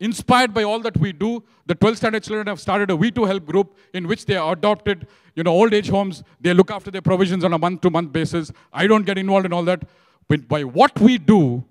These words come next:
we influence the next generation. By what we do, we influence the next generation. And so they, on their own, do all these things. And this year our theme was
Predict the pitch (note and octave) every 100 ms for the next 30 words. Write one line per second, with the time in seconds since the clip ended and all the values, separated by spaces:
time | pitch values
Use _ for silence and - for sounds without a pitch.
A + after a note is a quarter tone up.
0 | _ _ - F#3+ G3+ F#3 G3 F3 E3+ D3
1 | - C3 A#2+ G2 F2+ A2 F#2 _ _ C3
2 | B2+ A#3 A3 A#3+ G3 G#3+ G#3 G3 _ _
3 | D#3+ F3+ D#3 F3+ E3+ E3 D3 - C#3+ C3+
4 | A2+ G2 F#2+ _ _ _ C#3+ D3 F#3+ D3
5 | A3 A3+ B3 _ _ D#3+ F3 E3+ G3 A3+
6 | G#3 - _ - G3 F#3+ D#3+ D3 D3 B2
7 | - C3 E3 C#3+ - E3 D#3 A#3 A#3 A3+
8 | G3 - A3+ G#3+ G#3+ G3+ -